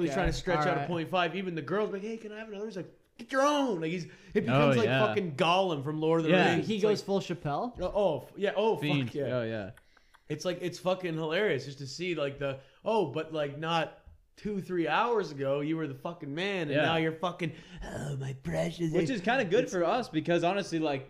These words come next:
Speaker 1: it's
Speaker 3: you don't
Speaker 1: hilarious
Speaker 3: get
Speaker 1: to watch.
Speaker 3: offered it that much, so the temptation isn't really there. Like, when I'm around people that do it a lot, th-, first of all, they know that I'm not gonna do it,
Speaker 2: Yeah.
Speaker 3: but, like, when I was first around it
Speaker 2: But they'll throw it to you anyways.
Speaker 3: Not really, not anymore.
Speaker 2: No?
Speaker 3: No, no, no, no. They're good about it now.
Speaker 1: And now they know.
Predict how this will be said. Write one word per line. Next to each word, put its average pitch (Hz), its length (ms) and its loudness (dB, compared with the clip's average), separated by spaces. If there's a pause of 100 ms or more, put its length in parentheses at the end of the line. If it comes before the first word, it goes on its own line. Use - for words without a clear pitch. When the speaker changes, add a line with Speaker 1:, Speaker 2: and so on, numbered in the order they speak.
Speaker 1:
it's 131 120 -8
Speaker 3:
you 170 80 2
don't 170 100 2
Speaker 1:
hilarious 220 240 4
Speaker 3:
get 190 80 4
Speaker 1:
to 151 80 0
watch. 190 240 4
Speaker 3:
offered 202 160 2
it 185 80 0
that 190 160 4
much, 202 160 0
so - 180 0
the 165 120 2
temptation 185 540 0
isn't 160 200 0
really 160 220 2
there. 139 320 2
Like, 127 140 -2
when 139 100 -2
I'm 180 160 -4
around 185 260 -4
people 185 180 -4
that 170 140 2
do 165 100 0
it 170 60 4
a 170 40 4
lot, 175 320 2 (540)
th-, - 140 -20
first 247 240 0
of 214 40 -2
all, 214 100 4
they 175 120 4
know 143 240 2
that 160 100 2
I'm 160 80 0
not 165 160 0
gonna 170 160 -4
do 180 200 0
it, 202 160 -2
Speaker 2:
Yeah. 147 100 -4
Speaker 3:
but, 151 80 2
like, 156 140 2
when 156 160 0
I 185 60 2
was 180 120 -2
first - 340 -4
around 202 280 -2
it 247 80 4
Speaker 2:
But 170 120 0
they'll 175 160 -2
throw 170 220 -2
it 170 80 -6
to 156 80 -8
you 147 80 -4
anyways. 143 520 -10 (200)
Speaker 3:
Not 233 320 -2
really, 240 180 4
not 247 140 2
anymore. 226 480 -2
Speaker 2:
No? 143 300 -8
Speaker 3:
No, 196 240 4
no, 175 140 0
no, 127 120 0
no. 147 120 -2
They're 202 140 2
good 214 140 4
about 175 160 4
it 151 80 -2
now. 143 220 0
Speaker 1:
And 131 80 -4
now 151 100 -2
they 135 100 -6
know. 123 400 -8